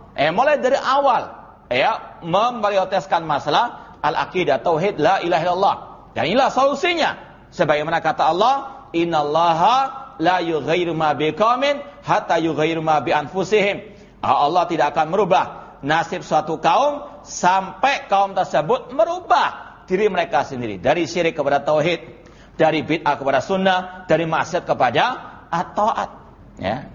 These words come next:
jangan hanya sekali lagi, eh, menyalahkan yang di atas, sedangkan yang di bawah, ya, bergentayangan, berbuat kesyirikan, kebid'ahan, dan segala bentuk kemaksiatan.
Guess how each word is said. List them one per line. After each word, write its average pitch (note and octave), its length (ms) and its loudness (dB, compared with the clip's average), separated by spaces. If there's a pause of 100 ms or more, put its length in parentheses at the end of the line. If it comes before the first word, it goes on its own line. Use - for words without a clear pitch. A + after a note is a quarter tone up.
jangan A#2 240 0
hanya C#3 240 0
sekali C#3+ 160 2
lagi, C3 260 2 (460)
eh, B2+ 240 2
menyalahkan D#3 560 0
yang C#3+ 240 -2
di C3 80 0
atas, F#3+ 560 0 (240)
sedangkan C#3 560 0
yang C3 240 0
di A2+ 160 -4
bawah, D3+ 880 2
ya, F3 480 0 (160)
bergentayangan, C3 1040 0
berbuat A#2 480 0
kesyirikan, C#3+ 560 0
kebid'ahan, C3+ 640 0
dan F#3+ 240 0 (260)
segala A#2+ 320 0
bentuk A2 640 -2
kemaksiatan. B2+ 1040 0